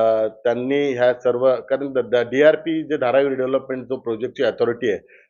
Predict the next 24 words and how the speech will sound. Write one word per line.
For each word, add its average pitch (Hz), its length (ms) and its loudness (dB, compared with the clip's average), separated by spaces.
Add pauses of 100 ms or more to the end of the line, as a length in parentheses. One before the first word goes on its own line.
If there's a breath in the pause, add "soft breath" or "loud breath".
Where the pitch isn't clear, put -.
त्याचा 139 160 4
प्रमुखच 160 540 2
मुख्यमंत्री 139 520 0
असतो 107 400 -4 (300)
आणि 151 200 -4
जो 147 180 -2
मुख्यमंत्रीच 165 840 -2
असं 156 460 6
बोलतो, 139 460 0
त्यामुळे, 147 420 0
अ, 143 680 2 (160)
मी 143 180 -2
दुर्दैवाची 156 580 2
गोष्ट 120 280 -6
आहे. 135 400 -8
ज्यांनी 156 420 0 (480 loud breath)
सगळे 151 240 0
नियम 156 300 4
बनवले, 147 400 2
ज्यांनी 143 440 0
हे 147 200 2
टेंडरच्या 143 540 -2
कंडिशन 135 440 -4
बनवल्या 120 380 0